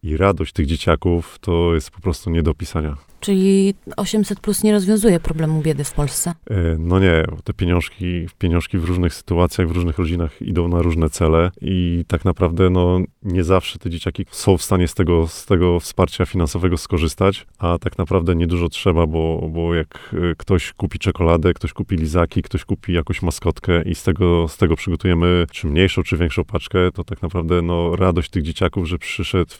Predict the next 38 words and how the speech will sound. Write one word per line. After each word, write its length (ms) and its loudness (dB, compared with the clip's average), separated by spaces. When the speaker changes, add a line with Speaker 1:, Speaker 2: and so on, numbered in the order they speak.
Speaker 1:
Mikołaj, 600 2
bo 160 -2
często 320 -2
ja 100 4
zakładam 400 2
też, 300 -2
e, 180 0
białą 300 2
brodę, 440 4
zakładam 520 0
czapkę 360 -4
świętego 400 -2
Mikołaja 500 2
i 100 2
mundur 420 4
niebieski 440 0
do 100 -2
tego 400 0
i 420 0
tak 240 0
czasami 340 -2
odwiedzam, 640 0
e, 40 -2
te 140 -4
dzieciaki, 600 -2
no 120 -2
to 360 4
jednak 300 2
robi 200 2
to 140 0
wrażenie 640 2
i 600 -4
daje 380 2
takiego 480 2
kopa 300 0
do 120 0
tego, 300 0
że, 340 0